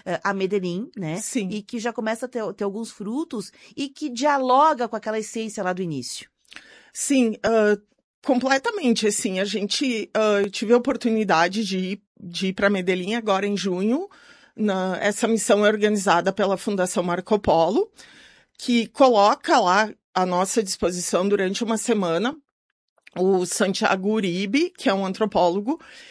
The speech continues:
Speaker 2: e o Jean Eduardo Trome, que é um cientista social. O Jean, ele é belga, mas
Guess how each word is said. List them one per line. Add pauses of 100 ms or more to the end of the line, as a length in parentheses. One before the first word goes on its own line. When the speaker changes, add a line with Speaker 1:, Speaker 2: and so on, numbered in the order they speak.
(120)
Speaker 2:
e
o
Jean
Eduardo
Trome,
que
é
um
cientista
social. (640)
O
Jean,
ele
é
belga,
mas